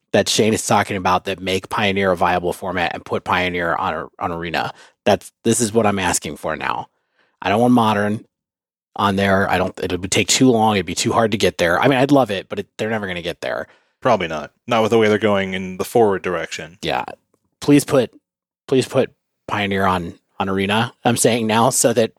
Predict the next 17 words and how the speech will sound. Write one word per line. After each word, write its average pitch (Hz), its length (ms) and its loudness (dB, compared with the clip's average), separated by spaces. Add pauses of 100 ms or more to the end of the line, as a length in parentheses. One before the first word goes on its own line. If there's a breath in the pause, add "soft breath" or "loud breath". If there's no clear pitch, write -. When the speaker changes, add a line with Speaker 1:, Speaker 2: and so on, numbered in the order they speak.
(300)
Speaker 1:
I 113 120 -6
can 110 200 -6
use 107 160 -2
it, 139 240 4 (280)
'cause 104 140 -4
I'm 135 100 2
not 175 160 0
gonna 123 140 -6
use 120 220 -2
it 104 100 -6
too 101 140 -10
much 82 500 -6
right 92 180 -6
now, 95 200 -2
I 76 100 0
don't 71 220 -10
think. 71 320 -12